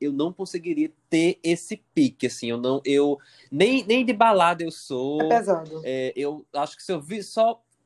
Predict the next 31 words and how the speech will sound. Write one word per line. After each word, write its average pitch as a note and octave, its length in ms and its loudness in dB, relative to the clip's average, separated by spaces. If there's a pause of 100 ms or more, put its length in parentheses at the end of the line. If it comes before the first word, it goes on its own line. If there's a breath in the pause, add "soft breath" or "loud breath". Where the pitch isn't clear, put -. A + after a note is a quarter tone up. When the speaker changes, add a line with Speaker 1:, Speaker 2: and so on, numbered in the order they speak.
Speaker 1:
durmo B3+ 280 2
mais B3+ 240 -4
tarde G#3+ 300 0
durante G#3 200 2
o - 40 -10
carnaval, D#3+ 720 2
alguma D#3+ 200 -8
festa E3 300 -10
específica, D3 580 -6
assim, C#3 200 -4
mas C#3 180 0
eu D3 60 -2
não F3+ 140 2
conseguiria F#3 460 -2
manter G3+ 520 4
esse G#3+ 120 -2
ritmo G#3 300 -2
da F#3 80 -2
Speaker 2:
<laughs> - 20 -2
Speaker 1:
minha F3+ 140 -6
rotina. D#3 500 -10 (460 soft breath)
Então, C#3 380 0
o C#3+ 40 -8
casamento D#3+ 480 0
noturno, E3+ 460 -2
pra F#3+ 240 4
mim, E3+ 140 -4
ele G3+ 160 2
Speaker 2:
Sim. A3 40 0
Speaker 1:
vai E3+ 160 4
além F#3 640 0